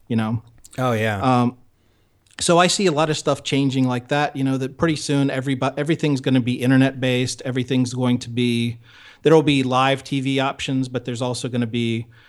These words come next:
Speaker 1: you know, um, more and more options just to watch.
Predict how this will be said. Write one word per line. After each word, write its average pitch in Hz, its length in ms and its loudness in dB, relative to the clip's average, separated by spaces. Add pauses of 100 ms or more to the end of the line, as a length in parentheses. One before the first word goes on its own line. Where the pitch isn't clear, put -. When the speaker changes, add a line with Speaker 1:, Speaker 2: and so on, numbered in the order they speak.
(160)
Speaker 1:
you 123 80 -2
know, 113 360 -2 (380)
um, 113 460 -4 (720)
more 139 300 4
and 131 80 6
more 131 180 6
options 127 420 0
just - 280 -6
to 117 440 -4 (120)
watch. 123 760 -4